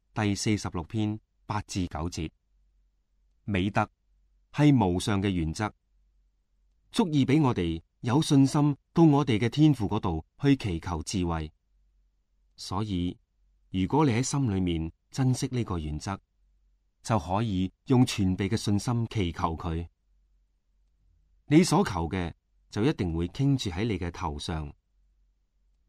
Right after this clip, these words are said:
建教義和聖約第一百二十一篇四十五至四十六節，讓聖徒向高天祈禱，令佢哋嘅祈禱進入撒寶斯之主嘅耳中，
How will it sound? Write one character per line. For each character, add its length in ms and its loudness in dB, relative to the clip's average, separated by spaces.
建 280 2
教 220 2
義 220 -2
和 160 -4
聖 240 -2
約 200 -4
第 180 0
一 120 -2
百 80 -6
二 180 -10
十 140 -10
一 160 -8
篇 340 -2
四 260 2
十 140 0
五 340 -2
至 240 0
四 180 -2
十 140 -8
六 140 -6
節， 260 -6
讓 300 6
聖 280 2
徒 400 -4
向 220 2
高 300 4
天 260 4
祈 220 -4
禱， 360 -6
令 220 6
佢 160 4
哋 160 4
嘅 100 2
祈 220 -4
禱 360 -6
進 180 2
入 120 4
撒 260 -4
寶 200 0
斯 240 2
之 200 2
主 160 -6
嘅 180 -4
耳 240 -6
中， 340 -4